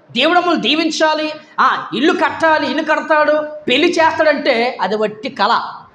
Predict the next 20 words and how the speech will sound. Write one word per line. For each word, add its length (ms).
అవంతా 280
సొల్లు. 600
మీరు 120
మర్చిపోకండి. 480
అంటే 340
ఇటువంటి 380
బోధలు 640
వచ్చి 280
ఆ 140
సంఘాల్లో, 680
సమాజంలో, 920
ఉమ్, 300
వచ్చేసాయి. 720
ఇది 260
ఇంకోటి, 220
ఇంకోటి, 1400
ఇంకోటి, 280
చాలా 120
ఉంది 160
ఇంకోటి. 260